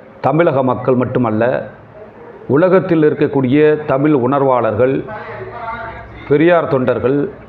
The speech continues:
பொதுவுடைமைவாதிகள், சாதிக்கு அப்பாற்பட்டவர்கள்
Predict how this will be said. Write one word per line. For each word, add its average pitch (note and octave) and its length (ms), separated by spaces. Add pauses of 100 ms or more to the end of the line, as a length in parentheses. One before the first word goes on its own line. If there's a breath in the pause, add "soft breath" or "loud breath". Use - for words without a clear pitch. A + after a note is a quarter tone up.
(840)
பொதுவுடைமைவாதிகள், C#3+ 1040 (840)
சாதிக்கு E3 640
அப்பாற்பட்டவர்கள் B2+ 1040